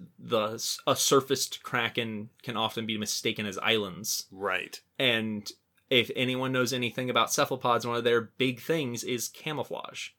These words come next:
Speaker 2: Yes.
Speaker 1: Like, so you could absolutely have a giant cephalopod, s-, specifically octopus or cuttlefish, which can not only change their color, but the texture of their skin
Speaker 2: Sure can.
Speaker 1: could come up and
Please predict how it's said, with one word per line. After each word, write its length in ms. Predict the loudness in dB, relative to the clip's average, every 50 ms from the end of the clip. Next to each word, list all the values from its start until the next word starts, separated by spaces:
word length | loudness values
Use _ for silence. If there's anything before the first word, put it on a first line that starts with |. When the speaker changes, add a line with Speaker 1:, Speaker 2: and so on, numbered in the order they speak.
| _ -8
Speaker 2:
Yes. 520 | -8 -6 -6 -4 -2 -2 -2 -2 -4 -6 -4
Speaker 1:
Like, 240 | -2 0 0 -2 -2 -4
so 140 | -2 0 0
you 180 | 2 0 0
could 180 | 0 2 2 2
absolutely 840 | 4 4 4 4 4 4 4 2 2 4 4 2 2 2 2 2 2
have 200 | 2 2 2 2
a 120 | 0 0
giant 500 | -2 -4 -2 0 2 2 2 0 -2 -2
cephalopod, 800 | -2 0 0 0 0 -2 -2 0 0 0 2 2 0 -2 -4 -8 _ _ _ _ -6
s-, 140 | -6 -6 -6 -8 -16 _
specifically 920 | -2 -2 2 4 6 6 6 6 6 6 6 4 2 -2 0 0 2 2 2
octopus 580 | 2 2 0 0 0 -6 -6 -4 -2 -2 -2 -2
or 60 | -4
cuttlefish, 580 | 0 2 4 4 4 4 2 2 0 0 0 -2
which 220 | -4 -6 -4 -4
can 160 | -4 -2 -2
not 160 | 0 0 0
only 200 | -2 -2 -4 -4
change 260 | -4 -4 -4 -4 -2 -2
their 120 | -2 -2
color, 340 | -2 0 2 2 4 4 2
but 180 | 0 -2 -4
the 60 | -4 -8
texture 520 | -10 -4 -2 -2 0 0 -2 -2 0 -2
of 100 | 0 0
their 160 | -2 -2 -2
skin 420 | -2 -2 -2 0 0 0 -2 -6 -8
Speaker 2:
Sure 220 | -6 -6 -6 -4
can. 300 | 0 0 2 2 0 -2 -8 _ _ _ _ _ _
Speaker 1:
could 260 | 2 4 4 4 2
come 280 | 0 -2 -2 0 2 2
up 260 | 2 2 0 -2 -4 -4
and 520 | 0 2 2 2 2 0 -2 -2 -4 -6